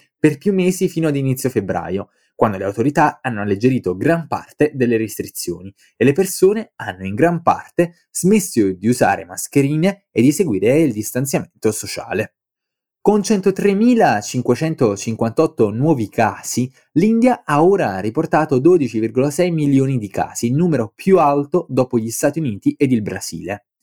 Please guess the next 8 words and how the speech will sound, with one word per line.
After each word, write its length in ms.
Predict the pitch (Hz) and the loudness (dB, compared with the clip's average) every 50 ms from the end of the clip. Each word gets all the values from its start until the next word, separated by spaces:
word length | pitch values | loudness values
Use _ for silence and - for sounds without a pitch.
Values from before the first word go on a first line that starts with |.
| _ _ _ _ _ _ _ | _ _ _ _ _ _ _
I 100 | 123 123 | 2 4
dati 400 | 147 147 151 147 135 131 120 107 | 4 4 4 2 0 0 -2 -2
del 160 | 104 101 104 | -2 -2 -2
Ministero 680 | 107 107 110 107 - - - 135 127 113 107 98 95 | -4 -6 -6 -6 -2 2 2 2 4 2 0 -2 -4
della 180 | 92 98 104 104 | -4 -4 -6 -4
Salute 380 | - 123 117 104 101 - 110 | -2 -2 -2 -2 0 0 -2
hanno 200 | 104 95 95 98 | -2 -2 -6 -8
dimostrato. 800 | 95 98 90 92 - - - - - - - - - 95 - _ | -10 -10 -10 -8 -10 -10 -8 -8 -10 -10 -12 -10 -10 -10 -10 _